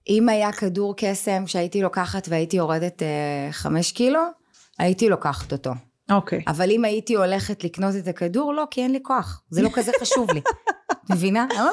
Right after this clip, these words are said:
Speaker 1: מתעסקת
Speaker 2: אני
Speaker 1: בזה.
Speaker 2: חושבת שזה מגדיר אותך, מה ש-, המשפט האחרון שאמרת.
Speaker 1: שהייתי הולכת להביא את הכדור?
Speaker 2: <laughs>
Speaker 1: לא. כי זה לא כזה מעסיק אותי ברמה הזאת. את מבינה? ודווקא מתי שאתה משחרר, אז דברים פשוט קורים.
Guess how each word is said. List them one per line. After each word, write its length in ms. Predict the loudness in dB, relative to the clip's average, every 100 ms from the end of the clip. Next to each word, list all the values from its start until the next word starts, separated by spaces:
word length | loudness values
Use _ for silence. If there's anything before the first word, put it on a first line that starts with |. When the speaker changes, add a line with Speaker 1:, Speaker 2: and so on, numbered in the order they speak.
| 2
Speaker 1:
מתעסקת 160 | 0
Speaker 2:
אני 120 | 0
Speaker 1:
בזה. 160 | 0 2
Speaker 2:
חושבת 140 | 2 0 0
שזה 100 | 0
מגדיר 380 | 2 2 2
אותך, 540 | 2 -2 -4 -8 -10 -10 -4
מה 120 | -4
ש-, 80 | 0
המשפט 420 | 0 2 0 0
האחרון 340 | 0 0 0
שאמרת. 480 | 0 0 0 -2 -8 -18 _ _ _ _ _ _ _ -6
Speaker 1:
שהייתי 480 | 0 4 2 2
הולכת 280 | 2 0 0
להביא 300 | 0 0 0
את 60 | -2
הכדור? 480 | 0 2 2 0 0
Speaker 2:
<laughs> 80 | 0
Speaker 1:
לא. 60 | 0 -4 _ _ _ _ _
כי 160 | 0 2
זה 140 | 4
לא 120 | 4 2
כזה 300 | 2 0 2
מעסיק 520 | 2 2 0 0 0 0
אותי 260 | 0 2
ברמה 460 | 4 2 2 2 2 0
הזאת. 380 | 0 -2 -2 -12 -20 -4
את 40 |
מבינה? 360 | -2 0 2 0 -2 -10 -20 -6
ודווקא 460 | 0 2 2 0 -4 -2
מתי 380 | -2 0 2 0
שאתה 280 | 0 -2 -2
משחרר, 440 | -2 -4 -2 0 0 2
אז 160 | -2 -2
דברים 340 | 0 2 2 0
פשוט 320 | 0 0 0
קורים. 480 | 0 2 2 0